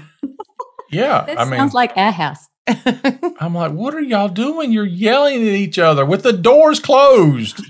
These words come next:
Speaker 3: What's funny is David would complain about that, and then he would go stand at the <laughs> bottom of the steps and holler upstairs for his kids.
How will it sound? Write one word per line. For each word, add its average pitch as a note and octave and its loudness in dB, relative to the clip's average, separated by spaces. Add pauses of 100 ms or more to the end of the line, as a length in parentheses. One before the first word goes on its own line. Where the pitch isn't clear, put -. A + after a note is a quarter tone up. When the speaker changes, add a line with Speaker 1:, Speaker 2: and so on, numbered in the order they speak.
Speaker 3:
What's G#3+ 0
funny F#3+ 0
is D3+ -4
David E3+ -2
would D3 -6
complain C#3 -4
about A#2 -2
that, A2 -6 (380)
and E3 -4
then F#3+ 0
he A3 -2
would A3+ -4
go G#3 2
stand F#3+ -4
at D3 -8
the C#3+ 0
<laughs> C3 -2
bottom G3 0
of F#3 0
the F#3+ 0
steps - 0
and E3 0
holler D#3 2
upstairs F3 -2
for D3+ 0
his D#3+ 0
kids. G2+ -4